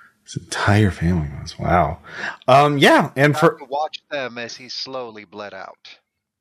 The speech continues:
Speaker 1: Yeah, and you can feel those blades go into you. Um, and for a second, you see Rack and, uh, Garahan stabbing you,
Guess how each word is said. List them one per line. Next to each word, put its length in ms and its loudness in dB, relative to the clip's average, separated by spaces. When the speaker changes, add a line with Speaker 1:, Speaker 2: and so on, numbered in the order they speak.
Speaker 1:
Yeah, 320 2
and 160 0
you 80 2
can 140 0
feel 320 4
those 220 6
blades 400 2
go 260 4
into 300 -2
you. 260 -10
Um, 1000 0
and 600 2
for 180 2
a 20 4
second, 480 2
you 100 0
see 400 2
Rack 440 2
and, 460 2
uh, 240 -2
Garahan 640 0
stabbing 600 0
you, 240 -10